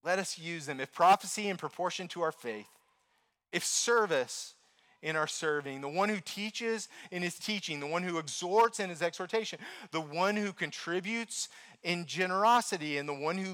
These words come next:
leads with zeal, the one who does acts of mercy with cheerfulness.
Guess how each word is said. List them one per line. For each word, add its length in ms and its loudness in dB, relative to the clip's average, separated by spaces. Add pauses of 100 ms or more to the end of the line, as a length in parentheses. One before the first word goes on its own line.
leads 500 -2 (260)
with 220 -4
zeal, 760 0 (240)
the 120 -2 (200)
one 560 2 (560)
who 160 -8
does 340 0 (100)
acts 640 0
of 160 -8
mercy 680 -10 (420)
with 320 -12
cheerfulness. 1080 -12